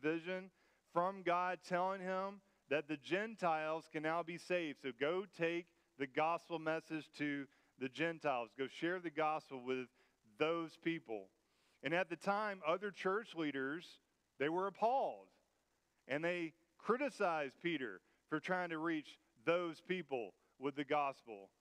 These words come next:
those disgusting people with the gospel. And to Peter's credit, he stood strong. He did not budge. He did not lose his stability.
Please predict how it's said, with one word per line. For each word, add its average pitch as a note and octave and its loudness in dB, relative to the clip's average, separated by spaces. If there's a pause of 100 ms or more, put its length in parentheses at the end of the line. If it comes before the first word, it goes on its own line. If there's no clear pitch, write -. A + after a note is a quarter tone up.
(200)
those D#3 0
disgusting D#3 -2 (300)
people A2+ -6 (300)
with C3+ -2
the C3+ -12
gospel. B2+ -2 (720)
And C#3 -4
to D#3 -2
Peter's A3 -4
credit, A3+ 2 (260)
he G#3 -2
stood G#3 0
strong. D#3+ 0 (600)
He C3+ 0
did D#3+ 0
not G#3 0
budge. F3 2
He D3 -6
did E3 -2
not F#3+ 0
lose F#3+ -2
his F3+ -8
stability. E3+ -2